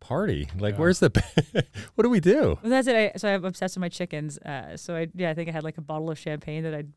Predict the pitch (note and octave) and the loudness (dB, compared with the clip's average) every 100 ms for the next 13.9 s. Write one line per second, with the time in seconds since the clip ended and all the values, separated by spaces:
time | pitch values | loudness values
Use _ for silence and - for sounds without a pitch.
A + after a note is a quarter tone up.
0 | - D3 D#3 D#3+ D3+ E3 G#3 F3+ F#3+ F3+ | -10 -8 -6 -6 -8 -6 -6 -4 -8 -8
1 | - F#3+ F#3+ E3 D#3 E3 G3 - - D#3+ | -14 -10 -10 -8 -6 -6 -8 -10 -12 -8
2 | D#3+ D#3 - _ _ _ - - F3+ F2 | -6 -6 -10 _ _ _ -12 -6 0 2
3 | A#2 D#2+ C2+ - F3+ F#3 F#3+ F3 D#3 F3+ | 2 -2 -4 -2 -4 -2 -4 -4 -4 -4
4 | F3+ E3 - - G#2+ G#2 - G#2+ F2+ F2 | -4 -4 -8 0 4 4 4 4 4 4
5 | D#2+ E2 E2+ G#2 A#2+ F#2 F2 F#2+ G2+ F2 | 2 0 0 -4 -2 0 2 2 2 0
6 | - B3 A#3+ A3 G3+ G#3 A3 G#3+ G3 G#3 | -2 -2 2 2 2 0 -2 -2 -4 -2
7 | F#3+ F#3 - D#3+ D#3+ D#3+ D#3 D#3 D3+ - | -2 -4 -6 -6 -6 -6 -10 -10 -12 -12
8 | D3 D3 D3 C#3+ C#3+ D#3+ D3+ - - - | -12 -10 -12 -12 -12 -14 -14 -16 -18 -14
9 | F3+ D#3 D3+ D3+ - _ E3+ D#3 D3+ C#3+ | -10 -8 -8 -10 -12 _ -12 -10 -8 -8
10 | C#3 - D3+ D3+ C#3+ C#3 D3 - - _ | -8 -12 -14 -12 -12 -12 -14 -16 -20 _
11 | _ _ _ _ _ _ _ F#3 E3+ F#3 | _ _ _ _ _ _ _ -2 0 0
12 | F3 E3 - D#3+ D3+ C#3+ D3 D3 D3+ C3 | -2 -8 -10 -10 -10 -12 -12 -6 0 0
13 | G#2 G#2 - _ _ _ - C#3+ | 0 -6 -12 _ _ _ -14 -12